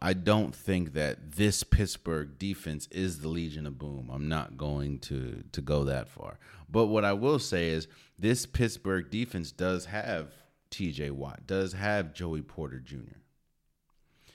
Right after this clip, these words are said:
does have Minkah, Minkah Fitzpatrick. It has really good pieces,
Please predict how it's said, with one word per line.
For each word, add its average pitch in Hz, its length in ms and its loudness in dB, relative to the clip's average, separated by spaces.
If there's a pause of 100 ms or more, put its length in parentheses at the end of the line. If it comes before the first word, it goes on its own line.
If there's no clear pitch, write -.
(140)
does 98 280 4
have 104 380 4
Minkah, 80 560 2 (540)
Minkah 87 220 -2
Fitzpatrick. - 640 -8 (1000)
It 95 80 -2
has 107 480 6 (320)
really 104 440 10
good 92 300 4
pieces, - 540 -8